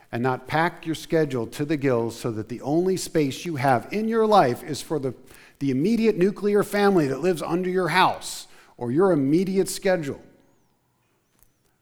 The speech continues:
Carving out pockets of time in your schedule and money so that others can,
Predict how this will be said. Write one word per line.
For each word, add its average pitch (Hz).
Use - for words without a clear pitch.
Carving 165
out -
pockets 147
of 110
time 123
in 117
your 123
schedule 117
and 143
money 143
so -
that 110
others 127
can, 85